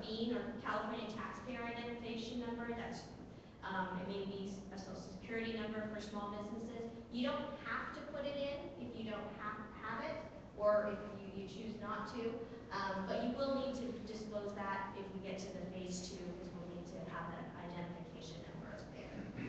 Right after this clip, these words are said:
And then you'll also have your legal name or business name and the year established. So pretty straightforward. Then you scroll down on the screen, you have your address, phone number, uh, excuse me, um, zip code. One thing I do want to point out here,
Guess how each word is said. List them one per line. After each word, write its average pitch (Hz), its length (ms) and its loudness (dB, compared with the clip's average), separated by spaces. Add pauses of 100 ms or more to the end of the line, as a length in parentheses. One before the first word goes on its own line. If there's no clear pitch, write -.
(160)
And 220 80 0
then 220 200 6
you'll 214 180 6
also 214 260 6
have 202 160 2
your 202 240 0
legal 220 240 2
name 208 280 4
or 190 120 2
business 226 460 0
name 220 340 0
and 196 80 -2
the 185 220 -2
year 170 180 -2
established. - 560 -6 (160)
So - 160 -10
pretty 392 240 0
straightforward. 170 800 0 (400)
Then 247 320 6
you 247 160 0
scroll 269 300 4
down 240 260 6
on 240 120 4 (100)
the 226 80 2
screen, 233 480 4
you 233 100 4
have 185 220 4
your - 100 0
address, 214 640 4 (140)
phone 208 180 8
number, 202 600 2 (280)
uh, 196 320 4
excuse - 320 -2
me, - 240 -2
um, - 300 2 (420)
zip 240 300 2
code. 214 340 4 (960)
One 311 240 4
thing 440 80 4
I 247 160 6
do 302 160 2
want 262 140 4
to 226 100 2
point 214 160 0
out 202 240 2
here, 202 160 2